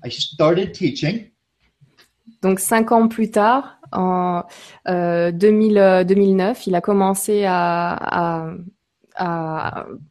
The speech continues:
Speaker 2: être professeur, enfin, à rendre cette information accessible aux gens, à enseigner.
Speaker 1: And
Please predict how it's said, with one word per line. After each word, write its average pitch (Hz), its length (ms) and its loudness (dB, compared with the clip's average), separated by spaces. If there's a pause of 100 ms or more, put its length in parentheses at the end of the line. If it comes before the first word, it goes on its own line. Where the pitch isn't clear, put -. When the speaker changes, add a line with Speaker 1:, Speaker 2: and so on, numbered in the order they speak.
(960)
Speaker 2:
être 208 220 2
professeur, 220 400 -2
enfin, 214 180 2
à 190 300 2
rendre 214 240 -2
cette 208 200 -4
information 196 540 -2
accessible 180 540 -4
aux 165 80 0
gens, 180 320 -4 (1000)
à 180 80 2
enseigner. 190 400 4
Speaker 1:
And 139 440 -2